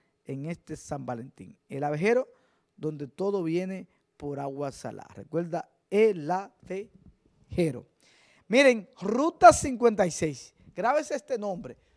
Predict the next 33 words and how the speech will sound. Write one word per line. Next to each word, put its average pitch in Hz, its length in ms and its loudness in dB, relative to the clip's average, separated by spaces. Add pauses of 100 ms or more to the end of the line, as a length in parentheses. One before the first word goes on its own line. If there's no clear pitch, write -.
(160)
Ruta 254 320 -4
cincuenta 233 480 -4
y 160 40 -4
seis 131 360 -10
es - 180 -10
una 240 200 -8
agencia 196 580 -10
de 160 120 -4
vehículos 151 580 -8 (460)
que 180 140 -12
cuando 196 280 -2
usted 247 200 0
ve 262 60 4
esos 262 180 0
videos, 214 300 -2
eso 208 220 -10
no 233 100 -8
es 233 60 -6
Miami, 175 680 -2
no, 151 460 -6 (260)
eso 147 240 -16
no 175 120 -12
es 180 40 -12
Miami, 185 560 0 (400)
eso - 240 -14
no 175 100 -10
es 185 40 -10
en 185 60 -8
la 180 100 0
Florida, 190 600 0 (180)
no, 160 300 -6 (280)
eso 160 240 -10
es - 140 -8